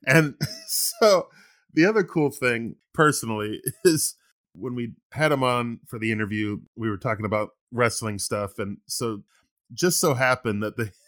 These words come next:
<laughs> the K I was wearing a D X shirt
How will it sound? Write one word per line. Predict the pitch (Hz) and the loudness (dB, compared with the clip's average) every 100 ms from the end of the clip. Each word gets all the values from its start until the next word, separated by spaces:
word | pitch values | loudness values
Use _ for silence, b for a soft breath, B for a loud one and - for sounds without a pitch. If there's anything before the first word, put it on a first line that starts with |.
| _ | _
<laughs> | _ _ | _ _
the | 165 - _ - | -6 -6 _ 0
K | 143 | 2
I | 139 135 | 4 2
was | 131 113 | 2 -2
wearing | 123 120 | -2 -2
a | 110 | -4
D | 101 117 117 | -2 -2 -2
X | 110 - | -4 -6
shirt | - 110 110 | -4 -2 -2